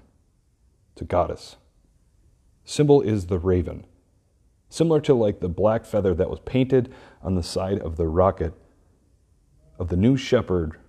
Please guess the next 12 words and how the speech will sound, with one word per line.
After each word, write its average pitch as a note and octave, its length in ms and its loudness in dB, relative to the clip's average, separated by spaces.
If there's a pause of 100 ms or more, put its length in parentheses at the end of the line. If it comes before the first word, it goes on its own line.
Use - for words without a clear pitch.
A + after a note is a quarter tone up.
from, D#2+ 300 -4
of E2 180 -8
Blue A#2 180 2
Origin, F2+ 640 0 (760)
carrying F2+ 540 -2
Jeffrey F#2 340 -4
Bezos. D#2+ 580 -8
It - 1000 -20
was D#2+ 140 -12
a - 60 -8
whole G#2+ 280 2
ritual. F2+ 540 -2